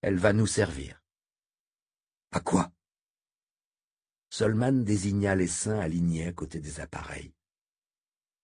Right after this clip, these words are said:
L'escato avait maintenant compris ses intentions et concentré toute sa puissance dans la métamorphose de son corps, dans l'effacement de sa mémoire.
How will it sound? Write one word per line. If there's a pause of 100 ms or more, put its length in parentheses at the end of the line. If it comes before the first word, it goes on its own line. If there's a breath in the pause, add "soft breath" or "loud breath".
(340)
L'escato
avait
maintenant
compris
ses
intentions
et
concentré
toute
sa
puissance
dans
la
métamorphose
de
son
corps, (180 loud breath)
dans
l'effacement
de
sa
mémoire.